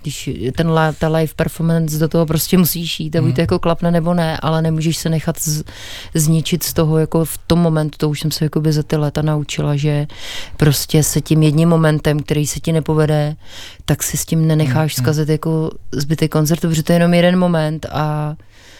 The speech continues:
Speaker 1: na druhou stranu umění je docela svobodný
Speaker 2: Hmm,
Speaker 1: prostor
Speaker 2: hmm.
Speaker 1: pro mě. Mluvím spíš o té hudbě, jako já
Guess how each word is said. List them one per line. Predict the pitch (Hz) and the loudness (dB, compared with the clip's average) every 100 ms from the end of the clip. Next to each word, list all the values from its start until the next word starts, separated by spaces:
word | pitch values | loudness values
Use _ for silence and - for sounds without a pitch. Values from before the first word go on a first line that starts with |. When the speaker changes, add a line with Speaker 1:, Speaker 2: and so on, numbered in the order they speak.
| - | -10
Speaker 1:
na | 160 | -4
druhou | 151 160 | 0 0
stranu | 151 170 165 | 0 -2 0
umění | 160 160 160 | 0 2 2
je | 160 | 2
docela | 156 151 170 | 0 0 -2
svobodný | 156 165 156 160 165 170 175 175 - - - - 151 | -2 -2 -2 0 0 0 -2 -6 -14 -20 -20 -14 -2
Speaker 2:
Hmm, | |
Speaker 1:
prostor | 147 135 - 120 | -2 0 -2 -2
Speaker 2:
hmm. | |
Speaker 1:
pro | 139 | -2
mě. | 139 | -2
Mluvím | 147 170 180 | 0 2 0
spíš | - 180 | 0 0
o | 170 | 0
té | 185 | 2
hudbě, | 170 151 156 | 2 2 0
jako | 139 - | 0 -4
já | 135 | -4